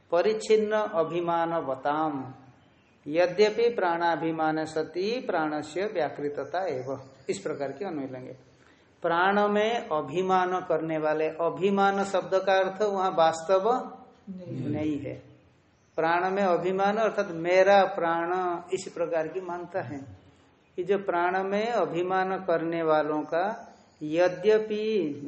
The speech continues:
Speaker 1: प्राण अभिमान सती प्राण में व्याकृतता होगा,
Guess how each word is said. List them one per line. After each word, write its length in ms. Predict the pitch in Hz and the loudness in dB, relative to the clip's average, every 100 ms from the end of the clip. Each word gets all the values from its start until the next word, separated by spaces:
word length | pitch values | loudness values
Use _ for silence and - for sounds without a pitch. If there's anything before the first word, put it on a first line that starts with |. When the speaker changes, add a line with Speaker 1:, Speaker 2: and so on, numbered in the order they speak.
| 143 - _ _ _ | -12 -16 _ _ _
Speaker 1:
प्राण 400 | 170 170 190 202 | 2 4 4 2
अभिमान 800 | 208 180 156 180 185 180 180 175 | 2 2 2 0 2 2 2 -2
सती 720 | - 180 175 208 208 214 226 | 0 -2 0 -2 2 2 0
प्राण 540 | 220 180 175 175 170 | 0 0 0 0 0
में 320 | 170 185 202 165 | 0 -2 0 2
व्याकृतता 880 | 160 151 160 156 156 147 175 180 131 | 2 2 -4 -4 -4 -4 -2 -2 -2
होगा, 320 | 123 123 120 | -4 -4 -8